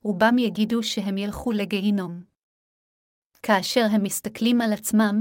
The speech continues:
הם נאלצים להודות בכך שהם מיועדים לגיהינום. בכל אופן, הם אינם מנסים לעקור מהשורש את חטאיהם על ידי האמונה בבשורת האמת שאנו מטיפים לה.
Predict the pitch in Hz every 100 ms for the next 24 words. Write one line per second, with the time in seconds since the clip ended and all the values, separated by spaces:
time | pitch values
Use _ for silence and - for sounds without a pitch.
0 | 220 220 196 190 190 185 - 262 233 190
1 | 185 214 233 220 214 - 240 233 - 196
2 | 196 196 196 196 180 190 185 190 214 214
3 | 208 170 175 _ _ _ _ _ _ _
4 | _ _ _ - 208 - 277 277 247 -
5 | - 208 214 - _ _ - 233 226 214
6 | 254 311 302 226 - 226 202 185 175 -
7 | 233 190 190 185 - 214 220 214 220 -
8 | 214 185 180 185 214 214 196 175 202 196
9 | 180 180 185 214 254 247 254 - 208 196
10 | 220 196 196 214 220 220 202 190 196 202
11 | - 208 - 202 185 165